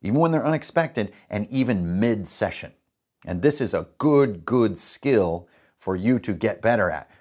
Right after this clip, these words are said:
because the players get that feeling that their actions really matter. And the more they believe that, the more they are thoughtful and, um, you know, act with intent and with, with,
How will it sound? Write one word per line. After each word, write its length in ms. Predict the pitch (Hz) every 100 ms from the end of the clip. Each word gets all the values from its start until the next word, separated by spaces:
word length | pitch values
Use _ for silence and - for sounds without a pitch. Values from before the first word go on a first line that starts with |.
| -
because 400 | 95 - 113 98
the 100 | 101
players 500 | - 123 120 131 127
get 220 | 117 104
that 260 | 82 78 -
feeling 360 | 131 131 127
that 160 | 110 85
their 160 | 80 -
actions 480 | - - - 101 92
really 220 | 104 95
matter. 500 | 87 98 123 170 160 - -
And 140 | - 107
the 60 |
more 260 | 101 - 147
they 140 | 147
believe 400 | 110 110 127 170
that, 240 | 117 98 98
the 80 | 104
more 200 | 110 107
they 260 | 95 82 -
are 160 | 87 85
thoughtful 840 | - - 131 - - 123 117 110 _ -
and, 300 | 87 87 82 _ _ _
um, 380 | 85 87 82 80 _
you 120 | 107
know, 100 | 101 -
act 320 | 113 - -
with 180 | 104 -
intent 720 | 104 92 - 139 92 - - _ _ _ _ _ _ _ -
and 180 | 104 101
with, 200 | 104 -
with, 240 | 98 90